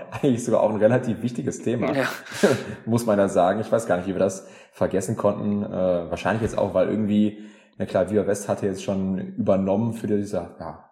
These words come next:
Speaker 1: nicht mal ein halbes Jahr, glaub ich, im Endeffekt, oder ungefähr ein halbes Jahr. Ähm,
Speaker 2: Ja.
Speaker 1: ja, die neuen
Speaker 2: So
Speaker 1: Tri-
Speaker 2: schnell wird
Speaker 1: Ja.
Speaker 2: man nicht nochmal, äh, zwei Sponsoren, in Kür-, ja, drei Sponsoren, muss man ja sagen, in kürzester Zeit auf dem Trikot stehen haben.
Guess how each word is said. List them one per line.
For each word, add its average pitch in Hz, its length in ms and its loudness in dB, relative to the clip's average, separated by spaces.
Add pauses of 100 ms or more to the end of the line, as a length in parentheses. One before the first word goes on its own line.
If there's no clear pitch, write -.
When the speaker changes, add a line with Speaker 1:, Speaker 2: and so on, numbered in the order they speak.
(120)
Speaker 1:
nicht 110 180 -6
mal 107 120 0
ein 80 80 -6
halbes 85 300 -2
Jahr, 80 140 -2
glaub 92 120 -2
ich, - 80 -8
im - 80 -12
Endeffekt, - 480 -8
oder 82 240 -2
ungefähr 101 280 -4
ein 85 100 -8
halbes 87 260 -4
Jahr. 92 380 -2 (500)
Ähm, 82 640 -6
Speaker 2:
Ja. - 80 -4
Speaker 1:
ja, 71 220 -6 (100)
die 73 80 -12
neuen 80 200 -4
Speaker 2:
So 233 160 -2
Speaker 1:
Tri- - 40 0
Speaker 2:
schnell 131 400 2
wird 135 120 2
Speaker 1:
Ja. 131 60 -4
Speaker 2:
man 131 180 -2
nicht 143 160 -10
nochmal, 98 920 -2 (460)
äh, 254 80 -20
zwei 104 240 2
Sponsoren, 107 480 2
in 104 140 -4
Kür-, - 160 -6
ja, 101 120 2
drei 104 280 4
Sponsoren, 90 540 -2
muss 107 140 -14
man 95 140 -2
ja 90 100 -4
sagen, 92 300 -4
in 104 120 -14
kürzester 113 460 -12
Zeit 101 260 -6
auf 98 100 -8
dem 104 80 -18
Trikot - 240 -12
stehen - 240 -14
haben. 90 260 -10